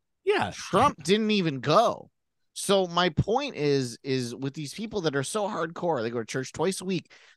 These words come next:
Speaker 2: They love Trump so much. I just
Speaker 1: Mm-hmm.
Speaker 2: like, when, when did he, you go to church twice a week? Yes, I do. I'm a good Christian. Okay, great. Cool, man. So how, when's the last time Trump went to church? Well, I don't understand why that's relevant. 'Cause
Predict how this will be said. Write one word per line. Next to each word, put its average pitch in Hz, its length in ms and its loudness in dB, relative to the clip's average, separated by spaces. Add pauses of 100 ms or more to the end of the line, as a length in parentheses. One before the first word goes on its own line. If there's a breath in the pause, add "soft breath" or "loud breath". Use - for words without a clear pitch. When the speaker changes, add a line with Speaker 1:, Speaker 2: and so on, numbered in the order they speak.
Speaker 2:
They 120 80 -4
love 160 180 -2
Trump 180 260 0
so 175 200 0
much. 180 340 -2 (300)
I 156 80 -4
just 165 160 -4
Speaker 1:
Mm-hmm. 170 60 -2
Speaker 2:
like, 151 140 -2
when, 175 500 -4
when 165 180 -4
did 185 180 -6
he, 190 240 -6
you 175 320 -6
go 240 160 6
to 226 100 2
church 185 360 -2
twice 165 320 2
a - 20 -4
week? 135 240 -2
Yes, 117 180 -4
I 123 100 -2
do. 139 280 -6 (300)
I'm 101 80 -12
a - 20 -14
good 127 180 -6
Christian. 120 600 -8
Okay, 247 160 0
great. 190 340 2 (140)
Cool, 196 240 6
man. 135 260 -2 (500)
So 165 520 0
how, 175 240 0
when's 233 160 -2
the 214 40 -4
last 190 280 2
time 180 160 0
Trump 208 300 -2
went 123 160 -8
to 98 40 -12
church? 101 300 -8 (260)
Well, 127 180 -2
I 139 140 2
don't 165 220 0
understand 139 480 -2
why 110 140 0
that's 113 280 -2
relevant. 90 560 -8 (300)
'Cause 127 340 2